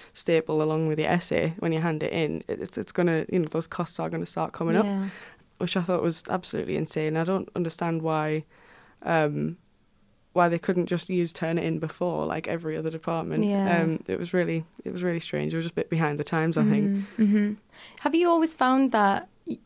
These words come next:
Speaker 2: you've been really aware of, of these, like, hidden costs to education? Because, like,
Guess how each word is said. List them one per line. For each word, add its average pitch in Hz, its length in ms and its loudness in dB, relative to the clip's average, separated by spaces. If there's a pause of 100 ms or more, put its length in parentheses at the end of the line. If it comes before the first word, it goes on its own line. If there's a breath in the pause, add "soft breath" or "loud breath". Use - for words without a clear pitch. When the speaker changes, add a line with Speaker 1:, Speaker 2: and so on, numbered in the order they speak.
Speaker 2:
you've 208 180 4
been 208 180 4
really 196 160 6
aware 190 400 4
of, 190 160 -8 (360)
of 190 160 -2
these, 196 200 0
like, 190 160 0
hidden 185 300 0
costs 180 240 0
to - 100 0
education? 180 500 2
Because, 180 260 0
like, 180 180 2